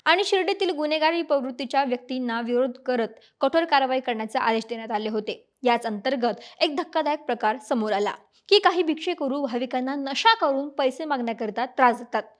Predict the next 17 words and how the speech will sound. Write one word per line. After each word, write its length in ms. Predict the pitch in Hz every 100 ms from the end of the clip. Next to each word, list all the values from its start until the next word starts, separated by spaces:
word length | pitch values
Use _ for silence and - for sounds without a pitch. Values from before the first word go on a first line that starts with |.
| - - -
त्यामुळे 300 | 254 247 254
या 60 |
भिक्षेकरूंवरती 840 | 240 - 277 277 262 254 240 220 247
कारवाई 400 | 262 240 262 415
करत 260 | 370 226 208 - -
साठ 400 | 277 262 277 -
पुरुष 300 | 277 269 - -
तसेच 220 | 254 277
बारा 340 | 226 233 254 339
महिला 320 | 302 247 226
असे 220 | 214 233
एकूण 260 | 233 262 233
बहात्तर 400 | 254 247 - 330
भिक्षेकरांना 600 | 349 - 277 262 233 240
ताब्यात 300 | 262 214 214
घेण्यात 360 | 220 311 339 202
आलं. 160 | 214